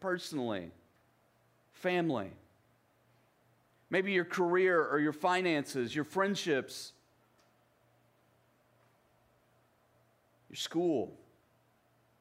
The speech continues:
your retirement even. Is there, is there satisfaction there?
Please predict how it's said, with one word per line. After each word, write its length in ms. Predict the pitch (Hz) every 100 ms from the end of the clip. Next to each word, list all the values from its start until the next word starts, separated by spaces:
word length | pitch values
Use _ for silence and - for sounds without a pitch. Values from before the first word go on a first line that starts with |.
| _ _ _ _ _ _ _ _ _ _ _ _ _ _ _ _ _ _ _ _ _ -
your 100 | 135
retirement 640 | 143 147 160 196 165 107
even. 280 | 107 107 110
Is 220 | 135 147 -
there, 320 | 180 233 220 - - -
is 100 | 190
there 160 | 208 294
satisfaction 1040 | - - 240 262 - 185 196 - - 254
there? 440 | 254 247 277 277